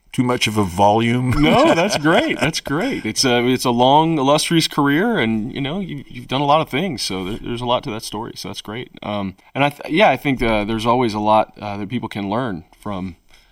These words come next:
Speaker 2: hearing other people's journey through, uh,
Speaker 1: It's, uh, well, it's, uh, it's been, uh, it's been a journey for sure.
Speaker 2: Yeah.
Speaker 1: And, uh, so here I am, uh, in the twilight of my career of living at seventy-three years old. Just had, uh, had that birthday, uh, in August. And so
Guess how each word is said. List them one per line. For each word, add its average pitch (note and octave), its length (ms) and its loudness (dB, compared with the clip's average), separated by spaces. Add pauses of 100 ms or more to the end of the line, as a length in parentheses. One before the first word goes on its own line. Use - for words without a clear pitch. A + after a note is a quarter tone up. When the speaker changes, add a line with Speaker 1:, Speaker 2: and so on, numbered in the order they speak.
(540)
Speaker 2:
hearing C3 340 4
other A#2+ 200 2
people's A2+ 560 0 (100)
journey G#2 520 -6 (200)
through, G2+ 400 -6
uh, F2+ 40 -16 (120)
Speaker 1:
It's, A2+ 360 0
uh, G#2 180 0
well, A2 320 2
it's, A2 260 0
uh, A2+ 40 2
it's A2 300 0
been, B2 380 4
uh, G#2+ 320 4
it's A2+ 160 -2
been B2+ 200 2
a A#2+ 80 4
journey A2 320 4
for F2+ 160 -6
sure. E2+ 500 0
Speaker 2:
Yeah. F2+ 280 -2
Speaker 1:
And, E2+ 140 -6
uh, F2 220 -6 (340)
so G2+ 220 2
here B2 200 2
I A#2 120 6
am, A2 300 4
uh, G2+ 260 -2
in F2 140 -6
the G2 160 -2
twilight G#2 520 4
of G2 80 0
my F#2+ 140 2
career G#2+ 560 2
of F#2 160 0
living G#2 640 2
at F2 160 -4
seventy-three G2 680 0
years F2+ 300 0
old. E2 300 -2
Just G2 220 -4
had, F2 340 -8
uh, E2 200 -4
had F#2 260 -6
that F#2 260 -4
birthday, F2+ 640 -4
uh, E2+ 180 -6
in F2 260 -6
August. F#2 560 -2
And E2 220 -6
so E2 320 -6